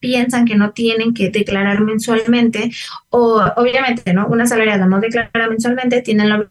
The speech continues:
obligación de la declaración anual únicamente, eh, a veces se les olvida absolutamente todo. Y entonces dicen, "Pues a mí me retienen, yo no me entero de nada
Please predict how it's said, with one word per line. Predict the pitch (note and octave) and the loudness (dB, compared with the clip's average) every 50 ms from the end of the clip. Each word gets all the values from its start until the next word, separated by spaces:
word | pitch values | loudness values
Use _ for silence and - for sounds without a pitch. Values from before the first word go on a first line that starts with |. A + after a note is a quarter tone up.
| _ | _
obligación | - A3 A3 G#3+ G#3+ G#3+ - A#3 G#3 F3+ - - _ _ _ _ _ _ _ _ | -4 -2 0 0 0 -2 -2 -2 -2 -2 -4 -8 _ _ _ _ _ _ _ _
de | G3 F#3+ | -4 -4
la | E3+ F3 | -2 -2
declaración | F3+ F3+ F#3 F#3+ - - F#3+ - G3 G3 G3+ | -4 -6 -8 -10 -14 -12 -12 -12 -10 -8 -6
anual | G#3 A3 A#3+ B3 A#3+ A#3+ A#3+ B3 | -4 -2 0 0 0 0 -2 -4
únicamente, | A#3+ G3+ G3+ G#3 - A#3 A#3+ C4+ C#4 C4 A#3+ B3 C#4 - _ _ _ - - - - - - _ _ | -8 -10 -10 -8 -6 -4 -4 -4 -4 -4 -6 -6 -8 -10 _ _ _ -20 -16 -16 -16 -16 -16 _ _
eh, | - B3 B3 A#3+ A#3 - - | -2 0 2 2 0 0 -2
a | B3+ | 0
veces | C4+ C#4 C#4 D4 D4 D4 | 0 0 2 2 2 2
se | C4+ B3 | 2 0
les | A#3+ A#3 - | 0 0 2
olvida | G#3 G3+ G#3+ A3 A3+ A#3+ A#3+ A#3 - | 0 0 0 0 0 0 0 0 0
absolutamente | G#3+ G#3+ - - G3+ G3+ G#3 G#3 - A3 G#3+ G#3 G#3+ G#3 G#3 A3 G#3 G#3 - | -2 -4 -2 -2 0 0 0 0 0 0 2 4 4 2 2 2 -2 -2 0
todo. | - F#3 E3+ F3+ F3+ G3 - | 0 2 2 2 0 -2 -2
Y | A3 G3+ | -2 0
entonces | G#3+ A3+ A3+ A3 A3+ A3+ B3 A#3+ B3 | 0 0 0 0 0 2 2 2 0
dicen, | C4+ B3+ C4 C4 C4+ - | 0 -2 -2 -4 -4 -4
"Pues | - - B3 B3 A#3+ | -4 -4 -4 -2 -2
a | B3+ A#3+ | 0 0
mí | B3 B3 | 0 2
me | A#3+ A#3+ | 0 0
retienen, | A#3 A3 A3 A3+ - C#4 D4 D4+ D4+ D#4 D#4 D#4+ D#4+ - - _ _ - | 0 -2 -4 -4 -4 -4 -4 -4 -2 -4 -6 -6 -8 -12 -16 _ _ -4
yo | A#3 A3+ | -2 -2
no | A3 G#3+ | 0 2
me | G#3 G#3 | 2 2
entero | G#3 G3+ G#3 G#3 G3+ G3+ | 2 0 0 0 0 0
de | G#3 A3 | 0 0
nada | A#3 B3 C4 C4 C#4 C#4+ C#4+ - - - | 0 0 0 0 0 -2 -2 -2 -4 -10